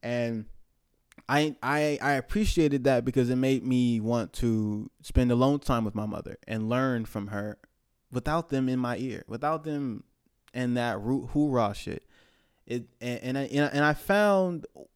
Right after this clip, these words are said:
while communicating with my mother that, oh, she does have a voice.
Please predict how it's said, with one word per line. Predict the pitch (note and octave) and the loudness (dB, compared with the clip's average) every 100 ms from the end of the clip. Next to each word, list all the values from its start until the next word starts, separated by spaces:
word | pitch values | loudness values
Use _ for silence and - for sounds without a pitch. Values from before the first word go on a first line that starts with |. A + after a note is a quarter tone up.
| _ | _
while | - C#3+ C#3 | -4 0 0
communicating | - C#3+ D3+ D3+ C#3 | 0 2 2 2 2
with | B2 | 2
my | B2+ | 0
mother | B2 C#3+ C#3+ B2+ | 2 6 6 6
that, | B2 A#2+ | 6 4
oh, | - C#3+ | 2 2
she | D#3+ | 2
does | D#3 F#3+ | 0 0
have | D#3 | 0
a | A#2 | 0
voice. | G#2 E3 F#3 F3+ - | 0 0 0 -2 -12